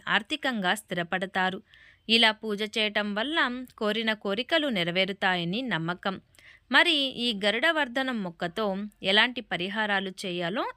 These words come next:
ఇప్పుడు తెలుసుకుందాం. ఏడు గరుడవర్ధనం పూలను తీసుకొని, సాయంత్రం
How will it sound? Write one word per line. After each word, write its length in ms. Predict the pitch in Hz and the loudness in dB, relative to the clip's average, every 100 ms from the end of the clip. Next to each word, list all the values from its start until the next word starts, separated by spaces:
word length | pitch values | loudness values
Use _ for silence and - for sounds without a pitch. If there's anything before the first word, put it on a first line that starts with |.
| - | -8
ఇప్పుడు 320 | 196 - 226 | -8 -8 -8
తెలుసుకుందాం. 760 | - 175 185 - 190 175 170 - - - - - - - - | -4 -4 -4 -8 -6 -4 -4 -8 -20 -20 -20 -20 -20 -20 -8
ఏడు 420 | 208 247 320 349 240 | 2 6 6 4 0
గరుడవర్ధనం 680 | 220 226 311 294 226 240 247 | 0 2 2 0 -2 -2 -4
పూలను 420 | 226 202 202 196 | -4 -2 0 0
తీసుకొని, 640 | 185 175 175 175 196 220 359 - | -2 -4 -4 -4 -4 -4 -6 -10
సాయంత్రం 760 | - 240 214 262 294 285 277 | 0 4 4 4 0 -4 -4